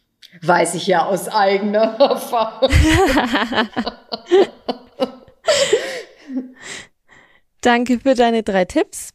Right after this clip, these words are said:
Speaker 2: Jetzt wollen wir die Freunde-Buchfolge so beenden, wie wir sie begonnen haben. Noch eine ganz kurze Schnellfragerunde. Dein bester Song?
Speaker 1: Mein Lieblingslied ist im Moment, mein Lieblingslied endet, ähm, ändert sich ständig.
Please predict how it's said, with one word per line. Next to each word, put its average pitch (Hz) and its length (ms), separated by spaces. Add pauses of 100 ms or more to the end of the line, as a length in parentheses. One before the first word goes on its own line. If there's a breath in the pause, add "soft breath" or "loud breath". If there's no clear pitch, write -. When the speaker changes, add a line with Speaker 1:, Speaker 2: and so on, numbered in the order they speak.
Speaker 2:
Jetzt 208 220
wollen 202 160
wir 208 100
die 185 180
Freunde-Buchfolge 185 840
so 185 140
beenden, 185 480
wie 180 80
wir 190 100
sie 175 120
begonnen 233 520
haben. 233 360 (200)
Noch 202 320
eine 185 220
ganz 180 420
kurze 180 460
Schnellfragerunde. 180 1080 (460 loud breath)
Dein 247 500 (120)
bester 214 420
Song? 180 480 (220 soft breath)
Speaker 1:
Mein 302 200
Lieblingslied 285 600
ist 302 240
im 269 160
Moment, 247 420
mein 202 160
Lieblingslied 285 680
endet, 214 400
ähm, 214 360
ändert 208 320
sich 190 120
ständig. 254 420